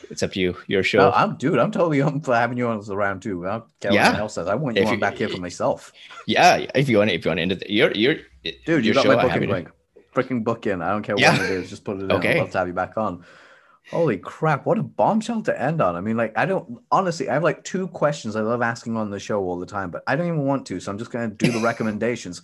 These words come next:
Speaker 2: Go get
Speaker 1: Yeah.
Speaker 2: Sunil's book and go check out his website. There we go, intu-, intuitionology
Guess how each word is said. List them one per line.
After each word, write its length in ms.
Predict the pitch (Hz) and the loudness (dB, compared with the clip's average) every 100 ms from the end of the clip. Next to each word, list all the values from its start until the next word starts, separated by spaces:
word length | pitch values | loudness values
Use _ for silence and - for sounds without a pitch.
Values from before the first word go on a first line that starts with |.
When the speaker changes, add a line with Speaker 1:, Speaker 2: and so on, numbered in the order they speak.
| _ _ - | _ _ 0
Speaker 2:
Go 160 | 135 | 2
get 80 | 170 | 2
Speaker 1:
Yeah. 60 | - | 0
Speaker 2:
Sunil's 400 | - 143 147 123 | -2 -2 -2 -4
book 260 | 113 120 | -2 -2
and 100 | 120 | -2
go 120 | 110 120 | -4 -4
check 240 | 123 117 | -6 -4
out 120 | 120 | -6
his 140 | 127 120 | -6 -4
website. 460 | 123 151 - 78 | -4 -2 -8 -6
There 160 | 98 120 | -4 -4
we 80 | 123 | -2
go, 240 | 160 90 | -2 -4
intu-, 440 | 78 107 113 110 - | -6 -10 -8 -8 -6
intuitionology 1120 | 107 113 123 117 123 113 123 117 80 90 | -8 -6 -8 -8 -8 -6 -6 -6 -10 -12